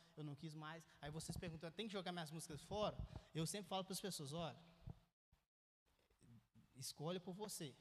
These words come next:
Mas uma orientação que eu dou é, escolha as coisas de Cristo. Então, o que eu, o que eu fiz foi abrir mão mesmo e foquei naquilo que eu queria, que era meu novo nascimento, dar crescimento. Então, com três meses, mais ou menos, eu tava na escola dominical, já dando aula pras pessoas.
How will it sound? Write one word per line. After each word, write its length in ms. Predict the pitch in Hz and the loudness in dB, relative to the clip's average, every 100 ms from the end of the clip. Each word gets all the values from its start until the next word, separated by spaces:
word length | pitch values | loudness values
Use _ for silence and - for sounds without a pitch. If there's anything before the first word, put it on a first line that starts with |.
| - - | -16 -8
Mas 360 | 143 147 170 175 | -2 0 2 2
uma 80 | |
orientação 440 | 180 185 208 180 190 | 0 -2 -6 -8 -6
que 40 | 196 | -4
eu 60 | |
dou 220 | 170 190 | -2 -2
é, 200 | 202 139 - - 185 | -2 -4 -8 -18 -2
escolha 320 | 180 175 185 | 2 4 2
as 100 | - | 2
coisas 240 | 180 180 | 0 0
de 80 | 240 | -2
Cristo. 280 | - 175 139 | -2 -2 -2
Então, 140 | 180 | -2
o 40 | 175 | 2
que 80 | |
eu, 100 | 208 226 | 2 0
o 40 | - | 2
que 80 | 214 | 2
eu 80 | |
fiz 260 | 214 196 233 | 4 0 -2
foi 200 | 220 170 | 2 4
abrir 280 | 151 156 226 | 6 4 4
mão 220 | 208 196 | 4 4
mesmo 480 | 226 170 233 269 147 - - - - - | 4 0 0 -2 -4 -8 -20 -20 -14 -2
e 140 | 208 | 0
foquei 400 | 247 254 247 208 | 2 2 6 4
naquilo 240 | 226 220 214 | 4 0 0
que 80 | |
eu 60 | 220 | 0
queria, 340 | 262 247 180 | 2 2 2
que 140 | 123 151 | 0 -2
era 260 | 160 202 - - - - | 0 -2 -6 -18 -20 -4
meu 160 | 160 175 | 0 2
novo 200 | 175 165 | 0 -2
nascimento, 480 | 170 208 175 196 170 | -2 0 0 0 -2
dar 120 | 160 | -4
crescimento. 760 | 160 156 170 160 185 180 185 - - 165 | -4 -4 -4 -4 -4 -6 -10 -12 -10 -6
Então, 240 | 151 202 | -4 -4
com 160 | 220 190 | -4 -2
três 320 | 202 233 190 | 0 0 0
meses, 380 | 185 190 175 165 | -2 -2 -2 -2
mais 180 | 180 | -2
ou 80 | 175 | -2
menos, 320 | 165 180 190 | -4 -4 -2
eu 100 | 202 | -2
tava 300 | 196 190 190 | 0 0 0
na 60 | 196 | -2
escola 280 | 180 175 170 | -4 -4 -4
dominical, 560 | 156 165 151 - 147 | -4 -4 -6 -4 -4
já 120 | 170 147 | -2 -4
dando 280 | 147 143 | -6 -6
aula 280 | 131 143 180 | -4 -4 -4
pras 180 | - 139 | -6 -10
pessoas. 540 | 143 131 139 175 190 | -8 -8 -6 -6 -8